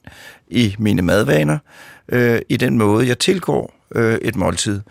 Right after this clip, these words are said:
på. Øh, og Miki viste sig, kommer fra samme folkeskole, samme gymnasium. Vi har en geografisk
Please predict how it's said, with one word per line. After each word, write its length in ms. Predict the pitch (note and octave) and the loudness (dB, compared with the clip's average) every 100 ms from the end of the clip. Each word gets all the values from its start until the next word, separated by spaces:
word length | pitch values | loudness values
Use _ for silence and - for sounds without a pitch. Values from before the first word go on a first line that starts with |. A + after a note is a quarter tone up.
| - - - | -20 -20 -6
på. 200 | F#2+ - - - - - - - | -4 -4 -8 -20 -20 -20 -20 -4
Øh, 340 | C#3+ C#3 C#3 C3+ - | 0 2 2 0 0
og 340 | D3 D3 D3 - _ _ _ _ | 2 2 0 -6 _ _ _ _
Miki 420 | - G3 G#3 G#3+ F#3 _ _ _ - | 2 2 2 -2 -4 _ _ _ 0
viste 340 | D3+ C#3 C#3+ | 0 0 -2
sig, 220 | B2+ F#2+ - - - _ - - | -2 -4 -6 -16 -20 _ -20 -4
kommer 260 | D3+ C#3+ | 0 0
fra 140 | D3 B2+ | -2 -2
samme 400 | B2+ G#2 F2 B2 _ | 0 2 0 -4 _
folkeskole, 800 | - A#2+ C3+ - D3+ C#3+ D3 D3+ _ _ _ _ | -2 0 -2 -4 -2 -2 -4 -8 _ _ _ _
samme 320 | - A2 G2 G#2 | -4 0 0 0
gymnasium. 680 | G2+ A2 C3+ - C#3 C#3 | 0 0 0 0 -2 -2
Vi 60 | - | -2
har 320 | A#2 B2+ A#2+ _ - | -2 -2 -4 _ -2
en 220 | B2 A2+ - - _ _ _ _ | 0 0 -4 -20 _ _ _ _
geografisk 760 | C#3+ B2+ A#2+ B2 - A#2+ - | -4 -4 -4 -6 -6 -8 -8